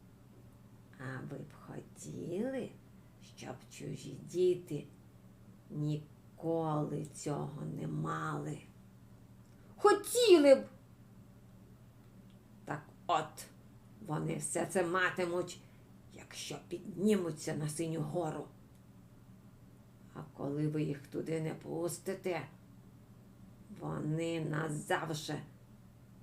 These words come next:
зостануться жалюгідними, задрипаними, голодними і нікчемними.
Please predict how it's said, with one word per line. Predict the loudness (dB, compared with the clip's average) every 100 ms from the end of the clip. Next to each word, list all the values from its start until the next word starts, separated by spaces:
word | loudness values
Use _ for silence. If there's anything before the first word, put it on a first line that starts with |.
| -20 -10
зостануться | -4 -2 -2 0 2 2 0 -2 -4
жалюгідними, | -2 0 2 2 4 4 4 2 -4 -6 -8 -16 -10 -2
задрипаними, | 4 6 6 8 8 8 4 -2 -4 -6 -10 -12 -20 -18 -6
голодними | 2 6 8 8 8 8 6 2 4 4
і |
нікчемними. | 4 0 -2 2 2 4 0 -2 -6